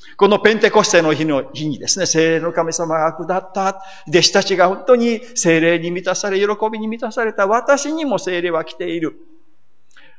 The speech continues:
来たんですよ。皆さん来ておられるんですよ。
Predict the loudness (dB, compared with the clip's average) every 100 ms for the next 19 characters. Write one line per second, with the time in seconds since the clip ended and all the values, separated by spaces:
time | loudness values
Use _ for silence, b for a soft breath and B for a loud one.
0 | b -20 -20 -20 -20 -20 -20 -8 -4 -2
1 | -2 -6 -8 -6 -8 -6 -6 -4 -4 -6
2 | -8 0 2 2 2 2 0 -2 -4 -4
3 | -6